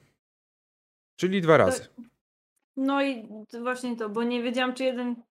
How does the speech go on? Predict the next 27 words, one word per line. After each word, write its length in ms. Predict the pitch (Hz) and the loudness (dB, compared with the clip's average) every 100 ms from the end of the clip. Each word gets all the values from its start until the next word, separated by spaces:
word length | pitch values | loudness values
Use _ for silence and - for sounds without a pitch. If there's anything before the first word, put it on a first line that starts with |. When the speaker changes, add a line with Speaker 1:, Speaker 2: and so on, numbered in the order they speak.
| _ _ - | _ _ -10
Speaker 1:
Nie 180 | 226 104 | -6 -6
Speaker 2:
się 40 | 107 | -6
Speaker 1:
rzucam. 180 | 233 233 | -4 -4
Speaker 2:
odnosi 360 | 240 233 233 | -4 -8 -10
do, 100 | 220 226 _ - | -12 -14 _ -12
dobra. 460 | 202 202 196 190 _ _ _ - | -8 -8 -10 -14 _ _ _ -4
Czyli 120 | 269 269 | 0 2
Speaker 1:
Nie. 100 | 269 | 2
Speaker 2:
za 480 | 240 254 254 247 - - | 2 2 2 0 -4 -4
proce 300 | 269 294 302 | 0 2 4
nie 140 | 294 277 | 4 6
odejmuję, 440 | 269 269 330 330 | 4 2 2 2
ale 280 | 262 269 269 | 4 4 4
torbie 600 | 294 269 262 269 254 233 | 2 0 2 2 2 0
już 120 | 254 | 0
odejmuję. 560 | 262 247 233 185 170 190 _ - | 0 0 -2 -4 -10 -14 _ 2
Speaker 1:
Tak, 180 | - | 2
to 80 | - | 2
oznacza, 300 | 320 381 370 | 0 2 2
że 400 | 294 277 269 269 196 | 2 6 6 4 0
i-, 300 | 190 190 185 | -8 -8 -2
jeden, 400 | 208 202 202 185 - | 2 2 0 -2 -2
jeden 320 | 180 175 170 | -2 0 -2
jakby 580 | 160 139 147 143 143 139 - _ _ | -2 0 0 2 0 -4 -12 _ _
ten, 260 | 104 92 95 - _ _ _ _ | -8 -6 -8 -18 _ _ _ _
mm, 380 | 113 50 - - - | -12 -12 -14 -16 -4
Speaker 2:
Dobrze. 420 | 240 226 233 | -2 -2 -4